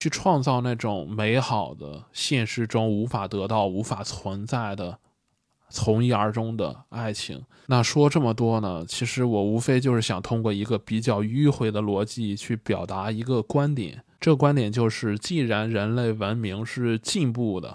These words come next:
啊，人类对爱情的定义或者说需求，那以后慢慢的会有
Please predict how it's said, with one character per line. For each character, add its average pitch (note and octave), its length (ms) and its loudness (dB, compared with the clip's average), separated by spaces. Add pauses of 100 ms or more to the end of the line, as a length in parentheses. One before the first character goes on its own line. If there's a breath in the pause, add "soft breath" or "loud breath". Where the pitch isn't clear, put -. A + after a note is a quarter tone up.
(140)
啊， G#2 140 -6
人 A2 220 -2
类 A#2+ 100 -2
对 A#2 300 0
爱 A#2+ 260 0
情 G2 260 -6
的 G#2 120 -4
定 G#2 340 -2
义 G#2 220 -4
或 G#2 260 -6
者 F#2+ 80 -6
说 A2+ 220 0
需 C#3+ 320 0
求， F2+ 340 -6 (120)
那 G#2+ 300 -4 (140)
以 G2+ 220 -6
后 G#2 320 -2
慢 A2 280 -2
慢 G#2 300 -4
的 F#2 140 -6
会 A#2 220 -2
有 E2+ 140 -4